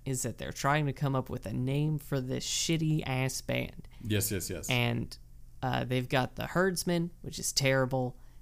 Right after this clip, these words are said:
Speaker 1: and some other garbage, and then the Wonders, but spelled wrong.
Speaker 2: Mm-hmm.
Speaker 1: Um, so, Luke, do you have any band names for them? 'Cause I've got a, I've got a couple.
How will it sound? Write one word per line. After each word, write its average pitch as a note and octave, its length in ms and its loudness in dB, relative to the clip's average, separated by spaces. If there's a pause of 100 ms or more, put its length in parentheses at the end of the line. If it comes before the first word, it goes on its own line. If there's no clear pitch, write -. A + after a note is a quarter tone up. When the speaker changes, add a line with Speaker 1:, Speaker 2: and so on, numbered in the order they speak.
Speaker 1:
and A#2+ 520 2 (460)
some D3 260 2
other C#3 200 2
garbage, B2+ 560 2 (100)
and C3+ 160 2
then B2+ 120 4
the A#2+ 100 2
Wonders, C#3+ 520 4
but B2+ 260 0 (360)
spelled - 560 2
wrong. B2 400 4 (240)
Speaker 2:
Mm-hmm. G#2 500 2
Speaker 1:
Um, B2+ 360 4 (400)
so, - 640 0 (560)
Luke, F3+ 420 2 (300)
do D#3 100 0
you F#3+ 160 4
have F3+ 260 4
any D#3+ 200 4
band D3 320 4
names D#2+ 320 -4
for B2 160 -2
them? F2 180 -4
'Cause C3+ 180 -2
I've E3 160 2
got C#3 180 0
a, - 200 -2
I've F3+ 160 -2
got G3 180 -2
a F3+ 60 -2
couple. - 460 -6